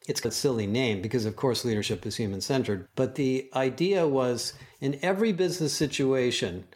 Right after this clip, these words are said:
whatever it is, a project, a sales deal, a, something that's, that you're trying to get accomplished, there's the business issues and there's the human issues. And you can ignore the human issues and you're talking about the business issues and why isn't this happening and how come you guys aren't doing that and blah.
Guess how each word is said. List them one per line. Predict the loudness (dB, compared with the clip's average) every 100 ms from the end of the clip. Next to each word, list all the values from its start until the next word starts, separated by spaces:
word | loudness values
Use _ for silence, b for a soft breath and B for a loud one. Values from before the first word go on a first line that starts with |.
| B B B
whatever | -4 -4 -4 -4 0 2
it | 2
is, | 0 -2
a | -8
project, | -4 0 2 2 2 0 0
a | -6
sales | -2 0 2 4 2 0 -6
deal, | -4 0 2 4 2 0 -4
a, | -4
something | -2 2 2
that's, | 2 0 -10
that | -6 -4
you're | -2
trying | -2 0 2
to |
get | 2
accomplished, | 0 -2 -2 -2 -4 -6 -10 B B B B
there's | 0 0 0
the | -4
business | 0 2 2 2 2
issues | 2 4 4 4 0 -8 B B
and | 0
there's | 2 2 0
the | 2
human | 4 4 2
issues. | -2 -6 -8 -10 -10 B B B B
And | -2
you | 0
can | 2
ignore | 0 2 2 2
the | 2
human | 2 2 2
issues | 2 2 0 0
and | -2
you're | -2
talking | -2 -2 0
about | -4 -4
the | -2
business | 0 2 0 2
issues | 2 2 0
and | 0 0
why | 2 2
isn't | 0 0
this | 0 0
happening | 2 2 2 0
and | 0
how | -2
come | 2 2
you | 2
guys | 2 0
aren't | -2 -2
doing | -2 0
that | 2 2 2
and | 0
blah. | 0 0